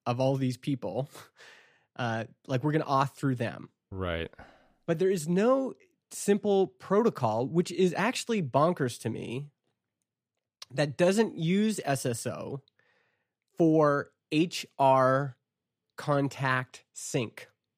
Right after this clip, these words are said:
Speaker 1: Now, in the marketing world, we have contact sync, like MailChimp, and we, we do,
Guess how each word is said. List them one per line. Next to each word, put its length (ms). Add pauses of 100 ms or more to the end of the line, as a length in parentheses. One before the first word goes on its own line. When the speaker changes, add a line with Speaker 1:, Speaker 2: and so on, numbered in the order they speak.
(520)
Speaker 1:
Now, 140
in 120
the 40
marketing 480
world, 380
we 160
have 320
contact 480
sync, 420 (380)
like 160
MailChimp, 720
and 160 (300)
we, 220 (220)
we 180
do, 140